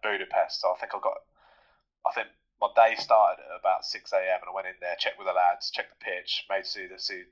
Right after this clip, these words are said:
the machinery was there that was gonna turn up. And I got to my hotel in Budapest, got checked in and sat on a bed at two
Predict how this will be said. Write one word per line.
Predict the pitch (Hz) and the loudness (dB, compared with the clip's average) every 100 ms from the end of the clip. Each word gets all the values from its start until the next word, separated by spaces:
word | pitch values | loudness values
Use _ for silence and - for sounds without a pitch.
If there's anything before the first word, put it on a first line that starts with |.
| _ | _
the | _ | _
machinery | - 107 101 95 90 87 _ | -2 0 0 -4 -10 -12 _
was | 92 - | -12 0
there | 98 92 92 | 6 6 4
that | |
was | - - | -2 -10
gonna | 95 - | -8 0
turn | 107 95 - | 4 4 4
up. | 95 - _ - - - - _ - | -4 -4 _ -20 -20 -20 -20 _ 2
And | - 101 - - - - | 2 2 -2 -10 -10 -4
I | 123 | 0
got | - - - | 0 0 0
to | 101 98 _ _ _ - | 0 -4 _ _ _ 0
my | 95 | 4
hotel | 117 107 110 | 4 2 -2
in | 95 | -2
Budapest, | 104 92 90 | -12 -14 -14
got | 90 | -14
checked | - - - | -8 -8 -8
in | 98 | -16
and | 92 | -12
sat | - 113 | 2 2
on | 90 | 2
a | - | -2
bed | - - | 0 0
at | - | -4
two | - | -8